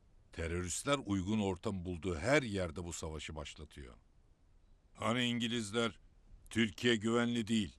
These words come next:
gitmeyin." dediler ya. Aslında buna inanmamız lazım. Onlar gelmezse bu bombalar da patlatılmaz. Herifler sözlerinin nereye gittiğinin farkında değiller.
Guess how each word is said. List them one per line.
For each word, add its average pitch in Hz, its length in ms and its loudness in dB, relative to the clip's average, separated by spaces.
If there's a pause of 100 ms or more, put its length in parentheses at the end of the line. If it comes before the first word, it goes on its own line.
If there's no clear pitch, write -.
gitmeyin." 87 680 -2
dediler 120 380 -2
ya. 104 280 -4 (1500)
Aslında 101 600 -4
buna 101 200 0
inanmamız 95 680 0
lazım. 73 360 -4 (840)
Onlar 95 440 0
gelmezse 95 640 0
bu 110 120 0
bombalar 98 520 0
da 165 80 0
patlatılmaz. 143 880 -4 (1500)
Herifler 127 520 0
sözlerinin 110 720 0
nereye 117 300 2
gittiğinin 87 460 -6
farkında 98 600 0
değiller. 69 480 -16